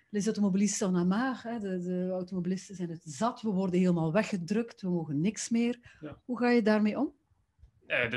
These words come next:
Speaker 2: volgens mij is dat, is dat al, is, ben je, ben je al heel goed op weg op het moment dat je die conflicten, eh, eh, expliciet hebt gemaakt. Want die,
Speaker 1: Mhm.
Speaker 2: die conflicten zijn er nu natuurlijk ook, hè. Dus al die ki-, ik, ik heb bijvoorbeeld in Nederland heel veel discussie van als je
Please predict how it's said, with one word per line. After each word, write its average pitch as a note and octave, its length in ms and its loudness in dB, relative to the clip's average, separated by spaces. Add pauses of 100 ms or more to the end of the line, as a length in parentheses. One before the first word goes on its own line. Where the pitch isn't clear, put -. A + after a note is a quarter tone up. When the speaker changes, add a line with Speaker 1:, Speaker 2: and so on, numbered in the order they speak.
Speaker 2:
volgens A#2+ 140 -6
mij A#2+ 180 2
is A#2 100 2
dat, B2+ 220 -2
is C3+ 140 -8
dat C#3+ 140 2
al, D3 180 4
is, D#3 200 -6
ben D3+ 160 2
je, D#3 220 -4
ben D3+ 140 0
je D#3+ 120 0
al D#3 240 0
heel E3+ 140 2
goed F3 200 -10
op C#3+ 100 -8
weg F3 200 0
op C#3+ 60 -8
het D3 100 -6
moment D3+ 200 -2
dat D3 160 -6
je D3 80 -6
die C#3 100 -10
conflicten, D3+ 480 -6 (300)
eh, C3 400 -2
eh, C3 300 -8
expliciet C#3+ 420 -8
hebt A#2+ 140 -6
gemaakt. G#2+ 360 -12
Want A#2+ 140 -10
die, C3 200 -8
Speaker 1:
Mhm. - 100 -12 (340)
Speaker 2:
die C#3+ 100 -8
conflicten D#3+ 360 -2
zijn D#3 100 4
er C#3+ 80 6
nu D#3+ 100 8
natuurlijk C#3+ 340 2
ook, D3+ 360 0
hè. C#3 120 -4
Dus D3 160 -6
al D3+ 140 -2
die D3+ 140 0
ki-, E3+ 120 -6 (220)
ik, D3 140 -10
ik D3+ 140 -8
heb D3+ 100 -6
bijvoorbeeld D3 340 -4
in C#3+ 60 0
Nederland D3+ 260 6
heel D3 140 0
veel D3 120 -6
discussie C3+ 440 -6
van C#3+ 140 -2
als C3+ 160 -6
je C3 260 0